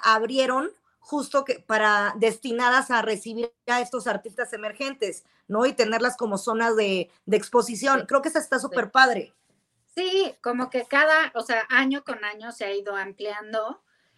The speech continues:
Speaker 2: Eh, creo que a raíz de la pandemia, como todo esto de todas las actividades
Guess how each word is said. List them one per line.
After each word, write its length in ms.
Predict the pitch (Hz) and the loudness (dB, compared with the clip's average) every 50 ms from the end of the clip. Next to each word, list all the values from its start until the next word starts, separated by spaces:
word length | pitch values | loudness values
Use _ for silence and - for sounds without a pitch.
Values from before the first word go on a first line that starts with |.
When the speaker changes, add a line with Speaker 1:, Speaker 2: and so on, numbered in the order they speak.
| _ _ _ | _ _ _
Speaker 2:
Eh, 260 | 220 214 220 220 214 - | -4 -4 -4 -4 -4 -4
creo 240 | 254 254 254 254 | -2 -2 -2 -2
que 80 | 254 294 | 0 0
a 100 | 277 254 | 0 2
raíz 280 | 233 226 220 220 233 226 | 2 0 -2 -2 -4 -6
de 80 | 240 | -4
la 160 | 233 226 214 | -4 -4 -4
pandemia, 560 | - 202 202 208 208 214 214 214 214 214 220 - | -4 -6 -8 -6 -8 -12 -12 -8 -10 -10 -8 -8
como 240 | 214 196 185 175 | -10 -10 -10 -8
todo 300 | - - 214 220 220 214 | -4 -2 -2 0 2 0
esto 420 | 220 214 208 - _ 220 220 214 208 | 0 -2 -2 -4 _ -2 -2 0 0
de 360 | 202 196 185 185 185 147 - _ | 0 0 0 -2 -4 -6 -6 _
todas 240 | 214 208 220 220 226 | 0 0 0 2 0
las 160 | 214 214 - | -2 -2 -2
actividades 840 | 196 - _ 220 202 196 196 190 202 202 202 196 208 208 202 202 | -6 -8 _ -12 -8 -8 -6 -4 -2 -2 -2 -2 -2 -4 -6 -8